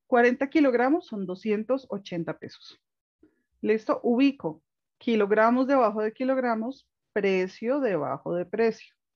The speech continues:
Listo. Cuarenta kilogramos, doscientos ochenta pesos. Y me pregunta que cuánto pesarán treinta kilogramos.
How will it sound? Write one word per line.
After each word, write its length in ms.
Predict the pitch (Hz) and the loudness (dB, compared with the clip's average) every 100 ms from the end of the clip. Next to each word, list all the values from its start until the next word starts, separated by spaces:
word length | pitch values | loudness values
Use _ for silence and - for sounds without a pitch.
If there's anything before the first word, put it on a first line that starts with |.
| _ _ _ _ _ _ _ - | _ _ _ _ _ _ _ -8
Listo. 480 | 185 185 - 311 - | -6 -6 -6 -8 -10
Cuarenta 760 | - 185 165 160 175 180 190 208 | -4 0 0 0 0 -2 -2 -4
kilogramos, 640 | 262 262 277 285 226 233 | -2 -2 2 2 0 -4
doscientos 480 | 180 180 180 170 180 | -6 -6 -6 -6 -8
ochenta 420 | 185 - 165 147 | -10 -8 -8 -8
pesos. 460 | - - - - _ - - _ - | -10 -16 -18 -20 _ -20 -20 _ 0
Y 140 | 269 | 2
me 80 | 269 | 2
pregunta 420 | 269 285 277 311 | 2 2 2 2
que 120 | 311 | -2
cuánto 440 | 311 294 277 277 285 | 0 2 4 2 -2
pesarán 720 | 294 302 294 254 269 277 _ _ _ | -2 0 0 2 0 -2 _ _ _
treinta 580 | 220 190 180 175 175 185 | -4 -2 -2 -4 -8 -6
kilogramos. 640 | 233 247 330 330 - - | -2 -2 -2 -4 -6 -18